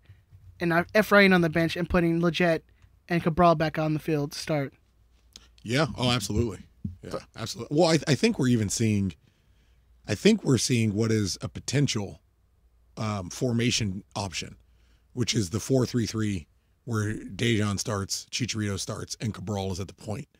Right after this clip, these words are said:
Speaker 2: Um, that's what we saw when Cabral got subbed out. It wasn't so much that, or when Grandsir got subbed out, rather, it wasn't so much that, that Cabral moved to a left wing position. He moved to the left side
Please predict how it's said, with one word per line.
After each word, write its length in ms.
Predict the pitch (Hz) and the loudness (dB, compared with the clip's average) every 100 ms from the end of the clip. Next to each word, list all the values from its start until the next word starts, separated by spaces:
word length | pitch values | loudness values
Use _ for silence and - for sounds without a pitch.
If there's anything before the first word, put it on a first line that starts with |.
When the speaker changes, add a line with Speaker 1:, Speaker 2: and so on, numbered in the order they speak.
| _ _ _ - | _ _ _ -10
Speaker 2:
Um, 300 | 113 104 95 | -4 -2 -2
that's 200 | 123 127 | 0 2
what 100 | 147 | 2
we 80 | 120 | 2
saw 220 | - 127 | 0 0
when 140 | 113 98 | 0 -2
Cabral 280 | 98 104 101 | -2 -2 -2
got 140 | 98 | -2
subbed 260 | - 107 101 | -4 -4 -2
out. 240 | 113 143 _ _ - - - | -2 -2 _ _ -20 -18 -6
It 80 | 127 | 0
wasn't 300 | 139 135 117 | 2 2 2
so 160 | 135 | 2
much 220 | 123 113 | 2 0
that, 180 | - 110 - | -4 -6 0
or 100 | 127 | 2
when 220 | 120 104 | 2 2
Grandsir 420 | 123 110 - 127 | 0 -2 0 0
got 140 | 104 | 0
subbed 180 | - 104 | -4 -6
out, 120 | 90 | -8
rather, 260 | 73 87 85 _ _ - - | -8 -10 -14 _ _ -18 -4
it 80 | |
wasn't 300 | 127 147 131 | 2 2 2
so 180 | - 143 | 0 2
much 260 | 131 113 - | 2 0 -2
that, 300 | 117 104 - | -2 -4 -4
that 220 | 117 104 | -6 -6
Cabral 340 | - 104 113 107 | -6 -2 0 2
moved 260 | 107 107 | 2 0
to 120 | - 101 | -2 -6
a 40 | |
left 220 | 110 101 | -6 -4
wing 140 | 127 110 | -2 -2
position. 360 | 98 98 107 | -4 -6 -6
He 100 | 98 | -2
moved 280 | 110 107 95 | 0 0 -2
to 80 | - | -4
the 80 | 101 | -4
left 220 | 98 101 | -4 -4
side 420 | - 113 95 92 | -4 -4 -4 -6